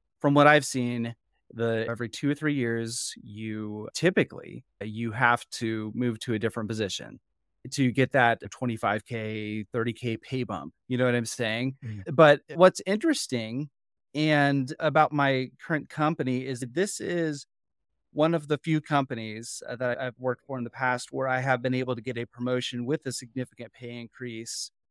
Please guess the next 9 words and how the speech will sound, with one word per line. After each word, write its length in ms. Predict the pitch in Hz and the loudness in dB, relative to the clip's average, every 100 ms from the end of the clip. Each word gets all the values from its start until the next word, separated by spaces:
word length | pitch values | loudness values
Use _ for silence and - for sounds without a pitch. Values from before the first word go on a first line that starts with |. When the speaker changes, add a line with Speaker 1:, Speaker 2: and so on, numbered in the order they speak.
| _ | _
Speaker 1:
which 260 | 131 156 | 2 2
is 160 | 147 131 - | 2 -2 -2
amazing. 600 | 127 139 151 127 - - _ _ - | 2 4 4 2 -6 -16 _ _ -2
Not 360 | 131 175 226 - | 0 2 -2 -2
all 220 | 175 202 | 0 0
companies 680 | - 185 214 202 151 139 127 | 0 -4 -4 -2 0 0 -2
will 140 | 135 | -4
do 200 | 120 135 123 | 0 0 0
that. 300 | 98 71 | -6 -16